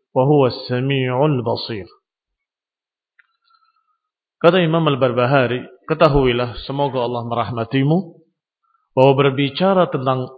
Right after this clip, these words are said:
Allah tanpa ilmu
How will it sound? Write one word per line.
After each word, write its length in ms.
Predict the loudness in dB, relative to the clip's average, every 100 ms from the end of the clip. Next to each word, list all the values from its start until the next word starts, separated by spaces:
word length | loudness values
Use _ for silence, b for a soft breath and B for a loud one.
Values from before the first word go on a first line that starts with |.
| 2
Allah 720 | 2 2 0 0 0 -4 -4 _ _ _ _ _ _ _ _ _ _ -2
tanpa 480 | 0 0 -2 -2 0
ilmu 480 | -2 -2 -4 -6